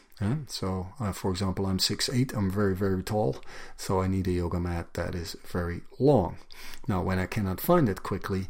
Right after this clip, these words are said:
the impact, and here it comes, the impact on this is on me as a, that I leave, huh? That I don't buy anything. So that's another example on how you can use the business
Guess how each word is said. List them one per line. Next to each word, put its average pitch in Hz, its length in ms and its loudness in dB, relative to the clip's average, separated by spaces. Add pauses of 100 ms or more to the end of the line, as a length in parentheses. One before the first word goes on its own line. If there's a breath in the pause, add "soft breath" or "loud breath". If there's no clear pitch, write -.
(280 loud breath)
the 101 220 2 (180)
impact, 120 560 4
and 101 180 -2
here 90 120 -4
it 87 100 -10
comes, - 380 -4
the - 160 -6 (160)
impact 113 560 2
on 85 140 -4
this 90 280 0
is 95 340 2 (460 loud breath)
on 98 200 0
me 98 300 0
as 92 200 -2
a, 92 200 -4
that 98 260 -2
I 90 80 0
leave, 104 400 -4 (260)
huh? 110 180 0
That 95 180 0
I 90 120 0
don't 95 260 4
buy 101 220 8
anything. 87 440 0 (920)
So 92 340 0 (100)
that's - 400 0 (360 loud breath)
another 95 440 2
example 87 600 0
on 85 220 -2
how 92 420 2
you 92 180 -2
can 90 220 -2
use 92 540 -2 (360 loud breath)
the 90 120 0
business - 640 -2